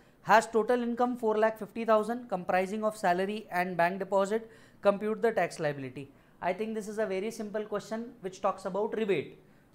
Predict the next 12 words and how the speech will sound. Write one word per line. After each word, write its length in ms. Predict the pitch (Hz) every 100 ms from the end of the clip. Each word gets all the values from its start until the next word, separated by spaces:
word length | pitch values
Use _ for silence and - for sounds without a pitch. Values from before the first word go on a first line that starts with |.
| -
Four 220 | 202 214
lakh 260 | 214 214 214
fifty 260 | 196 - 180
thousand 380 | 208 202 220
minus 340 | 190 185 208 202
two 160 | 202
lakh 220 | 190 190 185
fifty 240 | - 190
thousand 400 | 185 180 180 214 -
into 400 | 180 190 - 254 277 - - - 196
five 240 | 190 190 -
percent. 400 | 165 156 135